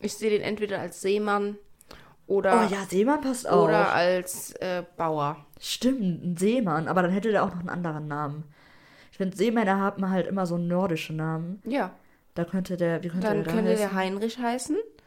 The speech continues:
Speaker 1: und er wird einfach nur Hein genannt.
Speaker 2: Hein?
Speaker 1: Ja. Wie ein Blöd von Captain Blaubeer.
Speaker 2: <laughs> Was ist das denn?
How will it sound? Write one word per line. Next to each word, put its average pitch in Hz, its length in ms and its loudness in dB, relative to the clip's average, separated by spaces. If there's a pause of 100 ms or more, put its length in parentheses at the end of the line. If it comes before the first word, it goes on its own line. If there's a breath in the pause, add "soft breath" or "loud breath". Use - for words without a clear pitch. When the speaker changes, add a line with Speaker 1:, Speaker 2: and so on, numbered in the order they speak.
(220 soft breath)
Speaker 1:
und 226 140 -4
er 220 80 -2
wird 220 80 -2
einfach 226 220 -4
nur 226 180 0
Hein 220 300 -2
genannt. 156 500 -8 (500)
Speaker 2:
Hein? 190 460 8 (140)
Speaker 1:
Ja. 180 140 -8 (420)
Wie 269 180 4
ein 349 280 0
Blöd 165 260 -2
von 208 180 -8
Captain 240 300 -10
Blaubeer. 165 520 -6
Speaker 2:
<laughs> - 40 -14 (2250 loud breath)
Was - 120 -2
ist - 220 -8
das 208 140 8
denn? - 380 0